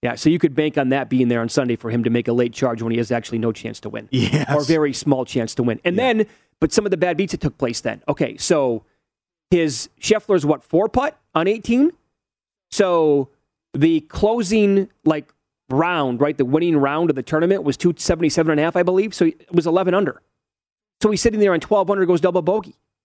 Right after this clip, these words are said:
Speaker 1: So that's a bad beat,
Speaker 2: Uh-huh.
Speaker 1: if you bet that.
Speaker 2: <laughs>
Speaker 1: Um, Rory to chip in, the best score in the tournament was sixty-four and a half. So he
Speaker 2: Lowest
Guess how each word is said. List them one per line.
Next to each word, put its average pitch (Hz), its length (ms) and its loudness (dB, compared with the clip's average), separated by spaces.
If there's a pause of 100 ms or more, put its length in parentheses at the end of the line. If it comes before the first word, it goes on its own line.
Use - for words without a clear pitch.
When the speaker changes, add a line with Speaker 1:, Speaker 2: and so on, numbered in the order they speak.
(480)
Speaker 1:
So - 80 2
that's 233 240 0
a 226 40 4
bad 151 300 -2
beat, 120 380 -4
Speaker 2:
Uh-huh. 104 240 -4
Speaker 1:
if 151 100 0
you 156 80 4
bet 160 220 -4
that. - 340 -4 (480)
Speaker 2:
<laughs> - 80 -6
Speaker 1:
Um, 156 460 0 (800)
Rory 175 720 2 (300)
to 180 80 4
chip - 360 0
in, 226 340 2 (380)
the 147 60 4
best 196 220 -4
score 214 180 2
in 208 40 -4
the 196 60 0
tournament 214 320 0
was 190 100 0
sixty-four 220 500 0
and 214 100 -2
a 226 40 0
half. 277 320 -2 (1120)
So 196 80 4
he 196 80 2
Speaker 2:
Lowest - 140 2